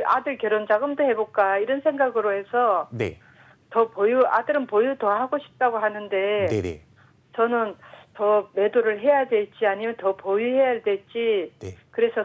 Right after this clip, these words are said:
Speaker 1: 소장님께 전화드렸어요.
Speaker 2: 아, 그러면은 이게 그러면 지금
Speaker 1: 네.
Speaker 2: 어쨌든 아돈-, 아드님 명의로 매수를 하신 거잖아요.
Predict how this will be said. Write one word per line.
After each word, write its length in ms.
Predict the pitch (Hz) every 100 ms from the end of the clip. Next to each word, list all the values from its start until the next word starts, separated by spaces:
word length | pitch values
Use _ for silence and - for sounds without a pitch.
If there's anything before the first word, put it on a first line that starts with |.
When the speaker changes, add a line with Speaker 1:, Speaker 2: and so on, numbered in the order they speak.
| -
Speaker 1:
소장님께 460 | 262 254 220 - 190
전화드렸어요. 680 | 202 208 202 190 175 - 196
Speaker 2:
아, 260 | 226 214
그러면은 720 | 156 214 233 185 147 143 156 113
이게 240 | 127 170
그러면 240 | 156 147 139
지금 140 | 143
Speaker 1:
네. 60 | 113
Speaker 2:
어쨌든 280 | 160 147 131
아돈-, 340 | 131 139 214 -
아드님 420 | 131 135 226 220
명의로 360 | 147 123 135 123
매수를 420 | 107 107 127 127
하신 240 | 190 226
거잖아요. 840 | 196 135 104 98 101 120 143 101 82